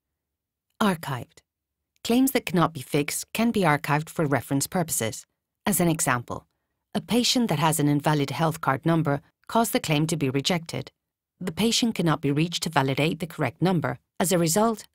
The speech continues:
the claim cannot be resubmitted and nothing can be done. Archiving the claim would allow you to keep all patient records in our system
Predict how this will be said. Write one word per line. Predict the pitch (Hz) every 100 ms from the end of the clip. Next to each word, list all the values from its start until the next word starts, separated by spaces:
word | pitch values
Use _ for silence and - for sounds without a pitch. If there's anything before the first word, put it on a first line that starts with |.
| -
the | 160
claim | 180 226
cannot | 226 175 151 -
be | 147
resubmitted | 143 - 160 190 208 196 -
and | 190 220
nothing | 240 - 226
can | 208 151
be | 143
done. | 135 120 117 _ _ _ _ _ _ _ -
Archiving | 165 160 151 143 151
the |
claim | - 180 196 190
would | 190
allow | 196 214
you | 226 226
to | 214
keep | - 190 -
all | 233 247
patient | 180 160 - 147
records | 147 147 160
in | 156
our | 139
system | 139 180 - 147